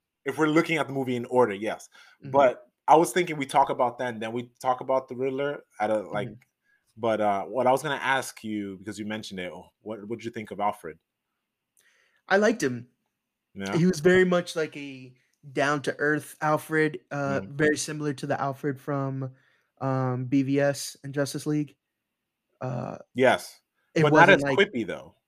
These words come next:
Speaker 2: Yeah,
Speaker 1: Like,
Speaker 2: not
Speaker 1: he
Speaker 2: as
Speaker 1: gets, he
Speaker 2: quippy.
Speaker 1: has those vibes, which I
Speaker 2: Mm-hmm.
Speaker 1: did, I did like. I like all the Alfreds,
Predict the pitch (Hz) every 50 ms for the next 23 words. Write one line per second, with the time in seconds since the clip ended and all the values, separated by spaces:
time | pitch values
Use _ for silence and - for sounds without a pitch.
0 | _ _ _ - 170 156 143 131 127 135 139 147 156 180 170 156 139 147 151 131
1 | 143 160 160 160 160 151 123 110 101 120 117 123 131 147 160 165 156 - - _
2 | - _ _ _ _ _ - 160 143 190 175 170 180 220 - 151 160 175 196 180
3 | 170 170 165 165 - 156 170 190 190 160 - - 147 135 139 143 143 98 113 117
4 | 117 - - 175 185 185 185 - _